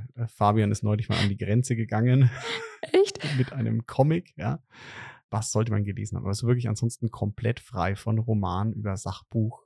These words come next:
Speaker 1: Darf gern mit dem Thema zu tun haben, muss nicht.
Speaker 2: Ich find, äh, diese Einschränkung sehr human, Christian. Ähm, da, da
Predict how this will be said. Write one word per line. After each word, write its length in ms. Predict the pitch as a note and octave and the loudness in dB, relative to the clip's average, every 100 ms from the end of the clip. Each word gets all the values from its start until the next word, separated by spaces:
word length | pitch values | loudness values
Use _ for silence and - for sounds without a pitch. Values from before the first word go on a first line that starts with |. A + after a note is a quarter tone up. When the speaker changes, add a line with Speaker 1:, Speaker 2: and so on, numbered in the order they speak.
| - | -4
Speaker 1:
Darf 280 | - A2+ - | -2 -2 -2
gern 160 | G#2 | -2
mit 100 | A#2+ | 0
dem 160 | A#2 A2+ | -2 -4
Thema 280 | A#2+ A#2 A#2 | -6 -6 -6
zu 100 | A#2+ | -8
tun 240 | - D3 | -4 -2
haben, 160 | C3+ A2 | 0 -2
muss 180 | B2 | -8
nicht. 140 | - - _ - | -14 -20 _ -8
Speaker 2:
Ich 160 | F3+ | -6
find, 400 | - F3+ E3+ E3+ | 0 2 2 2
äh, 160 | F3+ F3+ | 4 4
diese 240 | F3 D#3 | 4 2
Einschränkung 540 | F3+ F3+ - F#3 F3+ E3+ | 2 2 4 4 6 6
sehr 240 | F#3 - | 4 6
human, 340 | G3 G3 F#3+ | 6 6 4
Christian. 520 | - F#3+ - F3 F3 G3+ | 2 -2 2 2 4 4
Ähm, 320 | - F3 F3 - - | 2 2 2 0 2
da, 140 | F3+ F#3 - | 2 2 2
da 200 | F3+ | 0